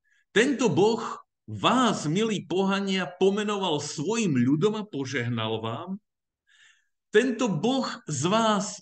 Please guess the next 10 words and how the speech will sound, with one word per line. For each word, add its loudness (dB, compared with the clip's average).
vytvoril 0
cirkev, 0
uprostred 0
ktorej -2
je, -2
ktorá 2
je 0
naplnená -2
Svätým -2
Duchom. -6